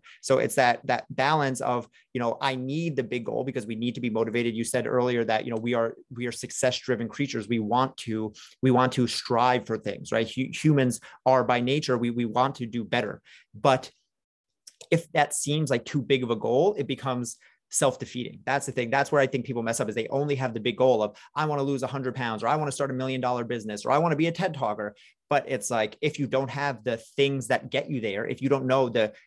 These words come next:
Monday, Tuesday, Wednesday, Thursday, Friday that are gonna take you, it's gonna take a year or two to get you to that big goal. That's when you get frustrated. You think you're just spinning your wheels, and you kind of end up, uh, you know,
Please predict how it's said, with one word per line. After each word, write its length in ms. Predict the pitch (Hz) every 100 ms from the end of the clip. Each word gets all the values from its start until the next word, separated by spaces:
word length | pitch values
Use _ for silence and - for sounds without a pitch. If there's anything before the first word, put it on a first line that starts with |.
| -
Monday, 320 | 135 143 127
Tuesday, 300 | 147 123 127
Wednesday, 280 | 131 127 120
Thursday, 300 | 127 127 117
Friday 480 | 165 196 147 127 - _ 127
that 80 |
are 40 | 127
gonna 140 | 113
take 280 | 110 180 190
you, 80 | 135
it's 100 | 117
gonna 180 | 127 120
take 220 | 170 160
a 40 |
year 300 | 120 117 147
or 60 | 143
two 180 | - 113
to 80 |
get 140 | 110 113
you 80 | 113
to 80 |
that 160 | 110 107
big 140 | 110
goal. 280 | 117 160 147 - -
That's 200 | 127 131
when 100 | 131
you 60 | 120
get 120 | 117
frustrated. 540 | - 131 - 127 120
You 60 | 117
think 200 | 123 113
you're 140 | 120
just 240 | 113 117 -
spinning 260 | 131 127
your 140 | 120 113
wheels, 480 | 123 135 127 113 - - _
and 120 | 123 120
you 60 |
kind 300 | 113 123 117
of 100 | 117 -
end 180 | 127
up, 240 | 120 113 -
uh, 360 | 110 110 107 107
you 80 | 113
know, 260 | 110 107